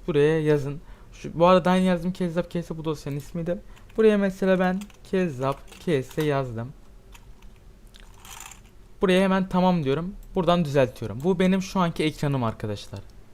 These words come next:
Görüyorsunuz. Bu ön izlemesi. Ön izlemesini ayarlıyoruz. Mesela yazıyı küçülteyim. Sağ üstte kalsın diyorum. Bu video boyunca arkadaşlar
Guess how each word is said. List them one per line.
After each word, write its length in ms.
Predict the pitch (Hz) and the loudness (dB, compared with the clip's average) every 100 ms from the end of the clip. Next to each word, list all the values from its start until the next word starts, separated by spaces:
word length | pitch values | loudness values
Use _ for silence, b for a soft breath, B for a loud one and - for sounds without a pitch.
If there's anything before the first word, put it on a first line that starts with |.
| - - - - | -20 -20 -20 -8
Görüyorsunuz. 500 | 147 117 110 - 156 - | -4 -2 -4 -6 -12 -6
Bu 100 | - | 0
ön 120 | 196 | 2
izlemesi. 480 | 170 120 113 117 160 | 2 0 -4 -4 -2
Ön 100 | 180 | -2
izlemesini 500 | 160 156 156 - 165 | -2 -2 -4 -4 -2
ayarlıyoruz. 360 | 135 113 131 156 B B B | -2 -4 -8 -10 B B B
Mesela 340 | 214 214 226 202 | -2 -2 2 2
yazıyı 380 | 202 190 196 190 | 2 0 -2 -4
küçülteyim. 520 | - 220 175 139 160 185 - - - - - - - - - - - - - - | -6 -6 -4 -8 -8 -12 -18 -20 -20 -20 -20 -20 -20 -20 -20 -20 -20 -20 -20 -16
Sağ 240 | - 202 175 | -2 2 2
üstte 420 | 147 - 185 190 | 0 -6 -6 -4
kalsın 480 | 185 175 175 - 139 | 0 0 0 -4 -4
diyorum. 280 | 131 156 180 B B B - | -2 -4 -8 B B B 6
Bu 340 | 220 220 220 - - | 8 8 6 -10 -2
video 480 | 220 180 190 190 190 - | 0 4 4 4 2 2
boyunca 440 | 190 202 180 151 | 2 4 2 0
arkadaşlar 680 | 135 127 123 120 - 160 | -2 -2 -4 -4 -4 -2